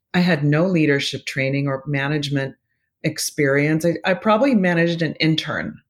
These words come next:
I mean, <laughs> I had, you know, no, no basis for, for knowing how to navigate difficult situations. And I just felt like everybody, you know, believed I had to have that, the answers,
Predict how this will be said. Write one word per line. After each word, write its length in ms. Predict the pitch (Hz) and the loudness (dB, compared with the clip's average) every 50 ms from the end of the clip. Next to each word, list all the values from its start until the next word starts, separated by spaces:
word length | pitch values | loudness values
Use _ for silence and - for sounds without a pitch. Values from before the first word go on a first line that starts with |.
| _ _ _ _ _ _ | _ _ _ _ _ _
I 40 | 190 | 0
mean, 260 | 208 226 254 330 311 - - - - - | 2 4 4 4 2 -2 -6 -14 -12 -10
<laughs> 240 | - - - - - | -8 -6 -6 -2 0
I 100 | 262 311 | 2 2
had, 260 | 339 349 277 254 - - - - - - - _ - - | 4 4 2 2 0 -2 -8 -14 -16 -20 -20 _ -8 -4
you 240 | 220 214 - 208 220 | -4 -2 0 2 2
know, 140 | 214 220 214 | 2 2 2
no, 240 | 208 208 214 - - | 2 2 0 2 2
no 320 | 208 214 220 240 254 254 | 4 4 4 4 4 4
basis 560 | 202 - 214 214 240 262 254 - 208 202 214 | 4 4 4 4 4 2 2 0 -2 -2 -2
for, 300 | - - - 165 160 156 | -2 0 0 0 0 -2
for 260 | 165 - - 202 190 175 | -6 -4 0 0 2 2
knowing 380 | 180 180 185 190 190 185 175 | 4 2 2 2 2 2 2
how 120 | 143 170 160 | 2 2 2
to 120 | 160 160 | 2 2
navigate 560 | 160 160 160 165 185 196 175 170 160 - - | 2 2 2 0 0 0 0 -2 -2 -2 -2
difficult 420 | 170 160 180 165 - - 165 160 - | -4 -6 -6 -6 -4 -6 -6 -4 -6
situations. 880 | - 165 - - 170 165 170 180 220 220 - 180 135 - 143 147 - - | -8 -6 -4 -2 0 2 2 2 2 0 -2 -4 -4 -6 -8 -10 -8 -4
And 320 | - 170 160 160 156 156 156 - _ _ _ _ _ _ _ _ - | 0 0 2 2 2 0 -2 -6 _ _ _ _ _ _ _ _ 0
I 120 | 190 185 | 0 0
just 300 | 175 185 190 175 - - - - - | 2 2 0 -2 -2 -6 -12 -6 -4
felt 200 | 190 175 160 - | -2 -2 0 0
like 180 | 185 175 - - | -2 -2 0 0
everybody, 680 | 190 180 214 214 - - 185 185 185 196 190 175 185 - - - _ _ | 0 2 2 0 0 0 0 0 0 0 -2 -4 -6 -10 -14 -18 _ _
you 100 | 196 180 | -2 0
know, 160 | 165 175 190 | 2 2 2
believed 340 | 185 175 185 196 214 220 - | 2 2 2 2 2 2 2
I 60 | 190 | 2
had 240 | 175 175 202 220 214 | 0 2 0 0 2
to 80 | 233 226 | 2 2
have 220 | 226 254 247 220 | 2 2 2 2
that, 220 | 254 247 - 214 | 2 2 0 -2
the 100 | 247 233 | -2 0
answers, 720 | - 240 247 277 311 311 - - 147 - - - - - - | 2 2 2 2 0 0 -2 -4 -4 -4 -6 -10 -12 -14 -14